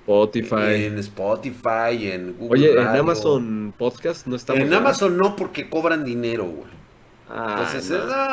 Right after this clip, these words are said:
Speaker 2: no, pues no se vale, güey. O sea, es, o sea, todavía que les compro cosas, todavía,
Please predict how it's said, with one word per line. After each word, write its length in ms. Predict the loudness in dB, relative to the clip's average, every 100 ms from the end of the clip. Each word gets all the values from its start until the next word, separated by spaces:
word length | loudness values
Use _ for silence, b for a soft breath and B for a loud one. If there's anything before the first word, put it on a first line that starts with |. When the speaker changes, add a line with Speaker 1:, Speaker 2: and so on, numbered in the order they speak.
| 0 0
Speaker 2:
no, 60 |
pues 120 | -4
no 100 | -8
se 200 | -4 -2
vale, 560 | 0 0 0 0 -2 -6
güey. 220 | -10 -14 -14 -12
O 40 |
sea, 240 | -10 -8 -8 -10
es, 260 | -10 -16 -16
o 40 | -6
sea, 220 | -4 -2
todavía 340 | 0 0 0
que 200 | -2 -2
les 240 | -2 -4 -6
compro 420 | -8 -4 -6 -6
cosas, 400 | -8 -8 -10 -4
todavía, 460 | 0 0 0 -4